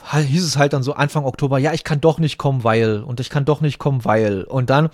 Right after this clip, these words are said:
aus achtzehn wurden's bloß noch zwölf. Und dann habt ihr, „Ja, wir sind, ich bin doch mit meiner Frau kurzfristig nach Brüssel gefahren.“ Und dann das und jenes. Und dann waren wir am Ende neun, so. Und dann hieß es dann, oder wir sagen das ab.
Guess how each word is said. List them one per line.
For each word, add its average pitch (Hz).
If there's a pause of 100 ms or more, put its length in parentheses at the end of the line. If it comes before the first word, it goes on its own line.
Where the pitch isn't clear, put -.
(260)
aus 143
achtzehn 170
wurden's 156
bloß 151
noch 156 (140)
zwölf. 117
Und 139
dann 139
habt 143
ihr, 139 (280)
„Ja, 139
wir 151
sind, 156
ich -
bin 156
doch 175
mit 143
meiner 143
Frau 143
kurzfristig 160
nach 160
Brüssel 185
gefahren.“ 107 (400)
Und 147
dann 156
das 170
und 117
jenes. 107 (360)
Und 123
dann 135
waren 160
wir 160
am 151
Ende 156
neun, 147
so. 120 (160)
Und 135
dann 143
hieß 160
es 151
dann, 156
oder 135 (680)
wir 147
sagen 147
das 143
ab. -